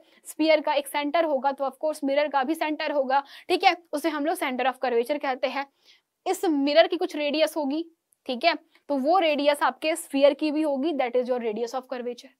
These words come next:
फिर आपके पास में रेडियस का जो हाफ यानी सेंटर और पोल के बीच का जो हाफ पॉइंट होता है उसे हम लोग क्या बोलते हैं, फोकल बोलते हैं, फोकस बोलते हैं। तो distance from the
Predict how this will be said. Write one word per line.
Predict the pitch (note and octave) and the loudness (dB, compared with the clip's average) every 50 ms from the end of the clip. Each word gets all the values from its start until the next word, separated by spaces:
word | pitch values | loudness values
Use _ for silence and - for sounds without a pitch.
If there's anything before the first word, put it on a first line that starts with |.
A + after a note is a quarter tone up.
| _ _ _ _ - - - - _ - | _ _ _ _ -20 -20 -20 -20 _ 0
फिर | F4 F#4+ | 6 8
आपके | F4+ D#4+ D#4 D#4 - F#4+ | 10 8 8 8 4 0
पास | F4+ - F4 E4+ - | 2 2 2 2 2
में | F4+ F#4 F4 | 0 0 0
रेडियस | C4+ C#4 C#4 C#4 D4 D4+ F4+ F4+ G4 - - - - - _ _ _ _ - | 0 0 0 0 0 2 4 2 2 2 -4 -14 -20 -20 _ _ _ _ 2
का | D#4+ D#4+ D#4+ | 4 4 4
जो | - D#4+ E4 | 4 0 -2
हाफ | D#4+ - - C4+ C4+ C4 B3 - - | -2 -2 0 2 4 4 2 0 -4
यानी | B3 B3+ C4+ C4+ C#4+ D4+ | -2 0 0 2 0 -2
सेंटर | D4 - C#4 C4+ C4+ C4 D#4 D#4 | 0 -2 -2 -2 -2 -2 2 2
और | D4+ D#4 D4+ D4+ _ | 4 2 2 0 _
पोल | D4 D4 D#4 D#4+ | -2 -2 -2 -2
के | C#4+ E4 E4 | -2 -4 -4
बीच | C4 C4+ C#4 - | -4 -4 -6 -6
का | - C#4 | -6 -6
जो | B3+ C#4+ C#4+ | -4 -4 -6
हाफ | C#4 - C4 C4 C#4 C4+ _ _ | -4 -2 -2 -2 -2 -4 _ _
पॉइंट | D#4 C#4 C#4 C4+ C#4 | -6 -6 -6 -6 -6
होता | B3+ A#3+ A#3+ C4+ | -6 -6 -4 -4
है | A#3+ | -4
उसे | - C4 - C#4 | -4 -6 -8 -10
हम | C4 B3+ B3+ | -10 -8 -8
लोग | B3+ C4 | -8 -8
क्या | B3+ B3 | -6 -8
बोलते | A#3 A3+ A#3 A#3 - D4+ | -6 -6 -8 -6 -2 -4
हैं, | G4 F#4+ - | -4 0 2
फोकल | A4 G#4 G#4 - - F#4+ F#4 D#4+ | 4 4 4 2 2 2 0 2
बोलते | A#3 A#3+ A3 A3 - A3 | 0 -4 -6 -8 -10 -14
हैं, | A3 - | -4 0
फोकस | D4+ D4 C#4+ C4 B3 A3 | 0 0 0 -2 -4 -4
बोलते | G#3 G#3 G3 - _ B2+ | -6 -12 -14 -14 _ -20
हैं। | - - _ _ - - - - - _ - | -20 -20 _ _ -20 -20 -20 -20 -10 _ 0
तो | D4+ | 2
distance | C#4+ E4 D4+ - - F4+ F#4+ F#4+ E4+ - E4 | 4 2 2 2 0 0 -2 -2 -2 -2 -2
from | D4+ D4+ D4 D4 | 0 0 0 2
the | D4 D4 | 2 0